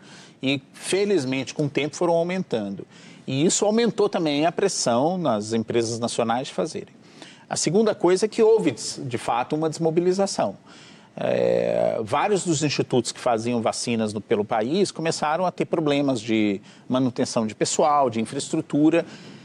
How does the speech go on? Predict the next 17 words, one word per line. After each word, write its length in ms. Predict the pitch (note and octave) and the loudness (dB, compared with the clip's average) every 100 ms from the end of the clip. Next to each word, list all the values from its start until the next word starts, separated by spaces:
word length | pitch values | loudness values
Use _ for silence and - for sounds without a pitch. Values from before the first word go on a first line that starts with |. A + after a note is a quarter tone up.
| - - - - - G3 | -20 -20 -20 -20 -8 0
E, 100 | G3+ | 2
além 340 | A3 G3 C#3 | 4 4 2
disso, 540 | A#2 C3+ G3 - B2+ - | 2 4 2 4 2 0
as 140 | - | -2
tecnologias 760 | D#3 D3 E3 D#3+ C3+ C3+ F3 | -2 2 4 6 6 4 2
foram 240 | - F3 D3 | 2 2 2
mudando, 600 | D3+ E3+ C#3 D#3+ F#3+ - | 2 4 4 4 4 2
as 160 | C#3 D3 | 2 2
exigências 920 | C#3 D3+ B2 C3+ C3 A#2 - G#2+ G#2+ | 2 0 2 2 2 2 2 0 2
das 180 | B2 A2+ | -2 0
nossas 340 | C3 - B2 | 0 2 0
agências 460 | A#2 G#2+ A2+ - A2+ | 0 0 -2 0 0
regulatórias 760 | B2 B2+ A#2 - A#2 A2+ G#2+ | 2 4 2 4 4 4 2
também 260 | - A#2+ B2 | 0 0 2
aumentaram. 600 | D#3 A3 - E3+ A2 G#2 | 2 0 0 0 0 0
A 80 | A#2+ | 2
Anvisa, 680 | C#3 G#2+ A#2+ G3+ C#3 G#2 | 2 0 2 2 2 0